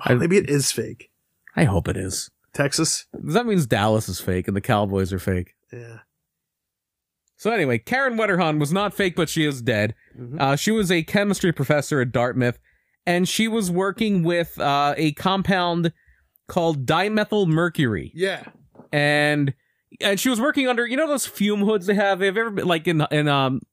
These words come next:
Speaker 1: like, my high school chemistry, uh, classroom had one. Basically, it's like the thing where you, uh, it's like a little, like, almost like a lid or a cover, and you lift it up, and it's like a, it's almost like a window, but it goes right down.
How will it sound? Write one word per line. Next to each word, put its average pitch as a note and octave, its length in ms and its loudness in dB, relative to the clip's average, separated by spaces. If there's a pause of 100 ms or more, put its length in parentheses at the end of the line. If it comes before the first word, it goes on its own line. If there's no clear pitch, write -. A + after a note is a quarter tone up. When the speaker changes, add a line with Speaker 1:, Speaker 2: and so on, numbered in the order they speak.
(160)
Speaker 1:
like, G#3 160 -2
my G#3 120 2
high G#3+ 120 2
school G3+ 220 0
chemistry, D3 480 0 (280)
uh, B2 140 2
classroom C3 400 0
had A#2 220 0
one. A2+ 240 2 (600)
Basically, G#3 340 0
it's - 100 -2
like F#3+ 100 0
the F3+ 80 0
thing F#3+ 260 -2
where F3 140 0
you, D#3 400 0 (1040)
uh, D3+ 340 0
it's D3+ 140 -6
like F#3 80 0
a F3 60 0
little, F#3 600 0 (760)
like, D#3+ 260 -2 (180)
almost E3+ 240 0
like E3 100 2
a C#3 40 0
lid D3 380 0
or E3 100 2
a B2+ 80 -2
cover, E3+ 480 -2
and E3 80 0
you D3 80 0
lift E3 240 -2
it E3 80 2
up, E3 160 -2
and D#3+ 80 0
it's C#3+ 140 -2
like D3 120 0
a, C3+ 100 2
it's A#2+ 280 -6
almost A#3 220 0
like A#3+ 100 -2
a F3 60 2
window, F3+ 320 0
but D#3 80 -2
it D#3 60 -2
goes D3 200 0
right D3+ 180 0
down. C#3+ 380 0